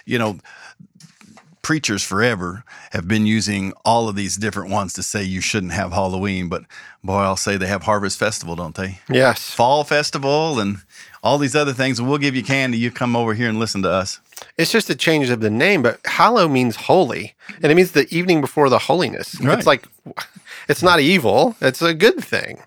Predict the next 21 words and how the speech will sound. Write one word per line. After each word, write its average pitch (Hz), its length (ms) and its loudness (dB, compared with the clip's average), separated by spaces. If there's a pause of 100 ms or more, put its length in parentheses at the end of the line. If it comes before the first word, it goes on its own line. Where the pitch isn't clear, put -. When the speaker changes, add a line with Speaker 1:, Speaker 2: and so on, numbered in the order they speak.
(100)
Speaker 2:
but 127 320 4 (440)
it's 175 100 -4
because 185 240 2
of 143 100 2
horror 98 580 2
and 95 100 -2
all 92 120 0
that 90 160 -4
other 87 140 -6
stuff - 200 -6
that 110 80 -10
came 104 200 -4
along 95 320 0
with 95 100 -6
Speaker 1:
Well, 214 100 0
Speaker 2:
it 131 40 -2
Speaker 1:
it's - 100 -6
Speaker 2:
being 107 60 -4
Speaker 1:
what 101 120 -2
Speaker 2:
scary. 104 260 0
Speaker 1:
sells. 87 400 -4